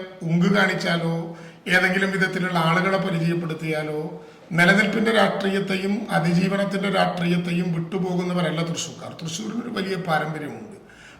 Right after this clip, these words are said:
അതുകൊണ്ട് തൃശ്ശൂരിനെ അളന്നതിൽ തങ്ങൾക്ക് തെറ്റുപറ്റി എന്ന് ജൂൺ നാലിന് ബി ജെ പിക്ക് കരുതേണ്ടി വരും, ബി ജെ പിക്ക് ബോധ്യപ്പെടേണ്ടി വരും. അന്നവർക്ക് ഈ കാര്യം വ്യക്തമായി മനസ്സിലാകും. എനിക്ക് തോന്നുന്നു ഇപ്പോഴും ബി ജെ പി പുറത്തു പറയുന്നതല്ലാതെ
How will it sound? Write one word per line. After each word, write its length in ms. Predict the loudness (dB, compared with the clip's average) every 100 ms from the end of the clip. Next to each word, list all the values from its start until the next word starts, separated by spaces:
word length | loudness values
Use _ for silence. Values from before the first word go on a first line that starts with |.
| -4
അതുകൊണ്ട് 340 | 0 2 4 2 2 -4 -12 -4 0
തൃശ്ശൂരിനെ 520 | 0 2 0 2 6 6
അളന്നതിൽ 460 | 6 4 2 2 2
തങ്ങൾക്ക് 340 | 2 2 0 0
തെറ്റുപറ്റി 680 | -2 -2 -2 -2 -2 -4 -2 -2
എന്ന് 220 | -2 -4 -10 -16 -20 -12 -2
ജൂൺ 240 | 0 2
നാലിന് 360 | 4 4 4 2 4
ബി 60 | 4
ജെ 60 | 2 0
പിക്ക് 340 | -4 0 0 0 -2 -8 -18 -20 -4 -2
കരുതേണ്ടി 440 | 2 2 2 2 2
വരും, 180 | 0 0 0
ബി 80 | 0
ജെ 60 | 2 0
പിക്ക് 200 | -2 -2 -2
ബോധ്യപ്പെടേണ്ടി 640 | -4 -2 -2 0 0 2 2
വരും. 180 | 2 -2 -6 -14 -12 -4
അന്നവർക്ക് 440 | 0 2 2 2 2
ഈ 80 | 4
കാര്യം 260 | 4 2 -2
വ്യക്തമായി 360 | -2 -2 0 0
മനസ്സിലാകും. 480 | -2 -8 -8 -6 -4
എനിക്ക് 240 | -2 -2 0
തോന്നുന്നു 320 | 0 2 2 2
ഇപ്പോഴും 580 | 0 -2 0 0 -2 -8 -14 -20 -18 -4
ബി 100 | 0 2
ജെ 60 | 2 2
പി 80 | 0 -2 -2
പുറത്തു 340 | -2 0 0 2
പറയുന്നതല്ലാതെ 840 | 4 4 2 2 2 4 4 2